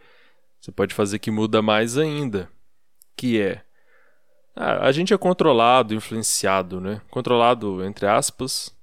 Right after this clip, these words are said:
né? A gente é influenciado por coisas do mundo, só que você pode controlar o que te controla.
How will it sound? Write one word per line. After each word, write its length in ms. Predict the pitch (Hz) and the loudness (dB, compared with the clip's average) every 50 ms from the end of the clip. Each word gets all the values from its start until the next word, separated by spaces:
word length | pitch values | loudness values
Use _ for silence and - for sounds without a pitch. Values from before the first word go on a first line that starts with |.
| - - | -18 -12
né? 180 | - 90 95 | -10 -8 -6
A 60 | 98 | -6
gente 220 | 92 95 90 - 101 | -8 -8 -10 -8 -8
é 40 | 101 | -8
influenciado 640 | - - 101 107 110 - - - 95 101 107 117 | -8 -8 -8 -8 -6 -6 -4 0 0 0 0 -2
por 260 | - - - 143 - - | -6 -8 -8 -8 -8 -6
coisas 280 | - 135 123 123 123 | -6 -4 -4 -4 -6
do 100 | 123 123 | -8 -8
mundo, 440 | 117 104 101 104 117 131 143 175 - - - _ _ _ _ _ _ _ - - - _ | -6 -6 -6 -6 -4 -4 -4 -6 -6 -8 -14 _ _ _ _ _ _ _ -20 -20 -20 _
só 320 | - - - - - 131 127 | -8 -4 0 2 2 2 0
que 140 | - - | -2 -6
você 280 | 127 135 143 - - 156 | -6 -4 -2 -2 -2 -2
pode 480 | 151 - - 113 104 101 101 98 110 - | -4 -2 0 2 2 2 2 0 -4 -6
controlar 540 | - - 120 120 117 139 156 151 123 113 | -4 -4 -6 -4 0 2 2 4 4 2
o 60 | 113 110 | 0 0
que 60 | - | -4
te 80 | - | -8
controla. 680 | - - 135 160 - 139 123 117 110 98 92 90 - | -8 -8 -8 -4 0 2 4 4 4 4 0 -4 -10